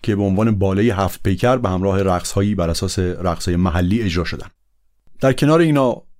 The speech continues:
همونطور که قبلاً هم گفتم، اجرای قطعات آهنگسازان موسیقی دستگاهی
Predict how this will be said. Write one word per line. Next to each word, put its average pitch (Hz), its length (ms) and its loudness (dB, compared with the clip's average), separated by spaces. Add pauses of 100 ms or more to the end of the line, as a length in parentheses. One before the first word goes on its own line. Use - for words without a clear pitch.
(300)
همونطور 120 420 0
که 113 140 0
قبلاً 107 340 0
هم 104 80 2
گفتم، 135 400 0
اجرای 113 460 0
قطعات 104 520 -2
آهنگسازان 98 800 0
موسیقی 101 420 0
دستگاهی 101 640 -2